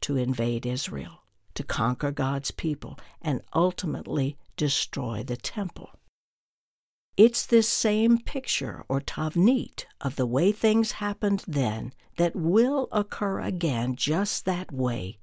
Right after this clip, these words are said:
in the day of the Lord. Now, how close we are to that and what God's people lived through right before God gave their country over, that's what I'm examining.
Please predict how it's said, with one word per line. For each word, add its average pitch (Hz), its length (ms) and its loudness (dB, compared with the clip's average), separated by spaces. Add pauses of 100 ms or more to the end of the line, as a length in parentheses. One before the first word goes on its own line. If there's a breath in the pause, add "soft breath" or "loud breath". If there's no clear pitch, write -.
in 165 160 4
the 165 100 0
day 131 300 0
of 127 100 -4
the 147 100 -2
Lord. 131 340 -2 (1000)
Now, - 120 0
how 131 320 2
close 277 680 2
we 185 260 2
are 120 260 0
to - 160 -6
that - 400 -10 (360 loud breath)
and 165 280 2
what 208 280 -2
God's 202 380 2
people 190 440 0
lived 208 480 4
through 147 520 0 (200 soft breath)
right 202 520 -2
before 214 420 4
God 175 380 -4
gave 170 300 0
their 156 180 2
country 160 600 -4
over, 135 500 -4
that's 147 500 -2
what 135 200 -2
I'm 127 240 0
examining. - 760 -6